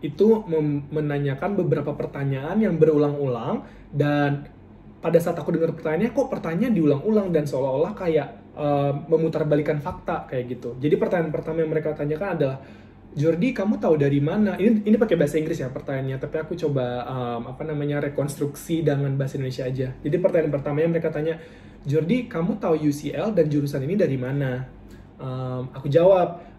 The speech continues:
"Em, saya taunya dari research desktop sih. Jadi saya, em, browsing di internet, kemudian saya lihat U C L dan saya lihat ada jurusannya, saya lihat modul-modulnya dan ternyata cocok gitu. Kemudian saya konsultasi sama dosen pembimbing saya di kampus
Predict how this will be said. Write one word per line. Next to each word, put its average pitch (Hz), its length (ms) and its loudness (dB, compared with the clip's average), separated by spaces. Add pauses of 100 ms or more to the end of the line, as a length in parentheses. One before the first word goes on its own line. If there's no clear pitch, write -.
"Em, 139 240 -4
saya 175 240 -2
taunya 175 320 2
dari 131 560 2
research 127 400 -4
desktop 165 480 -2
sih. 139 320 -2
Jadi 131 80 -2
saya, 143 560 -2
em, 123 640 -8
browsing 156 480 -4
di 143 80 2
internet, 131 640 -4
kemudian 143 240 -2
saya 135 240 -4
lihat 127 160 -6
U - 0 -
C 127 160 -8
L 143 240 0
dan 139 160 -2
saya 131 240 -4
lihat 147 160 -2
ada 135 80 -2
jurusannya, 139 880 -4 (240)
saya 135 320 -4
lihat 127 400 -4
modul-modulnya 156 800 0
dan 143 160 2
ternyata 135 320 -6
cocok 156 560 -2
gitu. 143 80 -10
Kemudian 135 320 2
saya 170 160 -4
konsultasi 151 560 -6
sama 185 240 -2
dosen 165 320 4
pembimbing 170 400 2
saya 170 240 -2
di 170 80 0
kampus 185 480 0